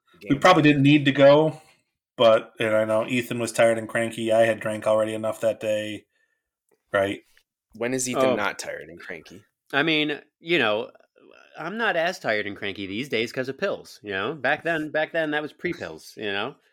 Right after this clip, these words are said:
Speaker 3: So that was a hundred percent of the time tired and cranky. Now it's, like, ninety-seven, so that's pretty, you know,
Speaker 2: <laughs>
Speaker 3: a, a th-, a three percent improvement is, is really pretty spectacular when you think about it.
Speaker 2: Well, I will, to give Ethan credit, he, he was a good sport and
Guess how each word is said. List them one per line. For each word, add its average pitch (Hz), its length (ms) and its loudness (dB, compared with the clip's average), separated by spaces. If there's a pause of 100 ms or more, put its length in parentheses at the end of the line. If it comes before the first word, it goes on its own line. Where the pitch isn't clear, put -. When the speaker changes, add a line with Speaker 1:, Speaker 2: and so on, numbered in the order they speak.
(100)
Speaker 3:
So 135 160 -4
that 175 160 4
was 180 120 -2
a 147 80 -2
hundred 156 300 -4
percent 107 260 -6
of 90 60 -10
the 87 80 -10
time 90 300 -8
tired 95 280 -6
and 90 100 -14
cranky. 87 440 -10 (240)
Now 113 180 -2
it's, - 100 -6
like, 131 140 -2
ninety-seven, 127 640 -6
so 107 100 -12
that's 107 180 -6
pretty, 147 200 -14
you 139 240 -10
know, 110 120 -6
Speaker 2:
<laughs> - 680 -4
Speaker 3:
a, 123 80 -12 (160)
a 117 120 -6
th-, 156 220 -8
a 135 60 -6
three 165 180 -6
percent 170 320 -4
improvement 147 400 -4
is, 117 200 -8
is 123 220 -6
really 139 280 -4
pretty 127 280 -10
spectacular 107 600 -6
when 85 100 -10
you 82 60 -18
think - 180 -12
about 76 200 -16
it. - 60 -20 (840)
Speaker 2:
Well, 127 360 6 (160)
I 123 100 4
will, 127 240 0 (160)
to 127 100 -10
give 131 180 0
Ethan 127 260 -2
credit, 131 360 2
he, 113 260 -4
he 110 240 -6
was 110 220 -2
a 113 60 -2
good 117 200 -2
sport 113 520 -2 (800)
and 107 500 -4